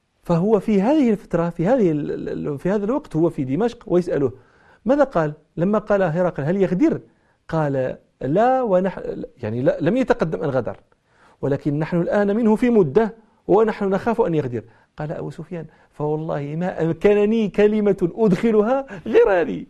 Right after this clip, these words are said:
لأنه قالها وينال منه، يعني يدخل على النبي صلى الله عليه وسلم شيئا من غير أن يكذب. هذا هو القضية، يحب أن يدخل، ولكن من لا يحب أن يكذب، فلذلك قال هذه:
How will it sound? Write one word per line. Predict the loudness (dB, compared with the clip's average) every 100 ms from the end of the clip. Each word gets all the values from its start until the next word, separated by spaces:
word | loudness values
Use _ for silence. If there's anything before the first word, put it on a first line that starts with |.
| _ _ _ _ _ _
لأنه | 0 2
قالها | 2 2 2 2 2 0 -8 _ _ _ 0
وينال | 2 4 4 4
منه، | 2 2 2 0 -2 -6 -8
يعني | -2 -2 0 -2 0 -2 -4 _ -6
يدخل | -2 2 4
على | 4 0
النبي | 0 -2 -4
صلى | -4 -2
الله | -4
عليه |
وسلم | -2 -4
شيئا | 2 2 2 -4 _ _ -6
من | -4
غير | -2 -2 -4 -4 -4
أن |
يكذب. | -2 -2 0 -2 -2 -10 _ _ _ _ _ _ _ _ _ _ _ _
هذا | -10 -6
هو | -6
القضية، | -6 -8 -10 -20 _ -8
يحب | -4 2
أن | 4
يدخل، | 2 0 -2 -4 _ _ _ _ _ _ _ _ _ _ _ _ _ -10
ولكن | -8 -6 -6
من | -6
لا | -4 -4
يحب | -2 -6 -6
أن | -8
يكذب، | -12 -16 -20 _ _ _ _ _ -8
فلذلك | -4 -4 -4
قال | -8 -8
هذه: | -10 -14